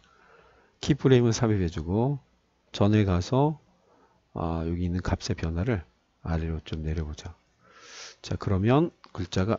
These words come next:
이렇게 등장하고, 등장하는 시간이 너무 느리면 좀 답답해 보여요. 자, 실제 놓고 틀어보죠. 예, 한동안 보이다가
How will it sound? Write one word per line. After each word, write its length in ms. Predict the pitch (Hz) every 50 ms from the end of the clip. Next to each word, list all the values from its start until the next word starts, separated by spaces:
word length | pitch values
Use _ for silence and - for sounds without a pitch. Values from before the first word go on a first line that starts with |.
| - _ _ _
이렇게 880 | - 101 120 156 190 - - _ - - - 82 76 80 92 123 170 175 - _ _ _ _ _ _ _ _ _ _ - _ _
등장하고, 760 | _ - 95 101 101 104 87 82 78 78 85 123 127 123 - - _ _ _ _ _ _ _ _ _ _ _ _ _ _ _ _ - _
등장하는 540 | - - 123 135 131 160 160 156 156 156 143
시간이 440 | - 151 135 147 165 190 156 98 87 - _ _ _
너무 240 | - 101 113 120 113
느리면 400 | 95 101 101 98 104 101 98 98 - -
좀 140 | - - _
답답해 480 | - - - - - 107 - 101 90
보여요. 380 | 82 - 67 71 69 101 110 - - _ _ _ _ _ _ _ _ _ _ _ _ _
자, 240 | - - - 98 - _ _ _ -
실제 280 | - - 156 - -
놓고 200 | 143 135 - -
틀어보죠. 460 | - - - 143 127 110 - - 98 - _ _ _ _ _ _ _ _ _ _ _ _ _ _ _ _ _ _ _ _ _ _ _ _ _ -
예, 180 | 95 87 73 78 - _ _ _ _ _ _ _ _ _ _ - _ _ -
한동안 340 | _ - - 120 131 131 127
보이다가 720 | 107 - 101 98 101 95 101 90 92 104 123 156 185 -